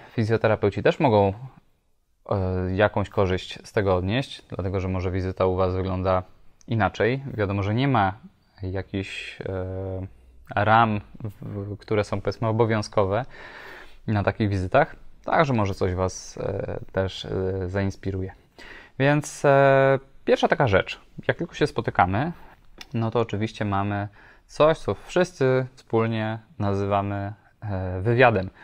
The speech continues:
Brzmi dosyć poważnie, e, ale to nie jest, e, absolutnie nic takiego, że siadaj, kwestionariusz, <laughs> od-, odpowiadaj na pytanie.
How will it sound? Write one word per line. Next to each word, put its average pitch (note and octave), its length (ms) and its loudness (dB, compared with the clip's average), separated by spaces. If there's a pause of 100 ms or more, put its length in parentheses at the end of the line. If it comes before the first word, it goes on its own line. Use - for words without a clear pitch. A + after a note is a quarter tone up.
(800)
Brzmi G#2 600 0
dosyć A2 240 4
poważnie, G#2 640 4 (300)
e, - 40 -10 (480)
ale G#2 160 4
to - 80 -4
nie A2 140 0
jest, - 340 -2
e, - 580 -2 (180)
absolutnie G2+ 360 -4
nic F#2+ 140 -2
takiego, G2 420 0
że F#2 320 0 (1200)
siadaj, G2+ 440 4 (160)
kwestionariusz, G2+ 1000 0 (280)
<laughs> D3 280 -2
od-, - 180 -4
odpowiadaj G2+ 560 2
na G2 100 -2
pytanie. G#2 460 -2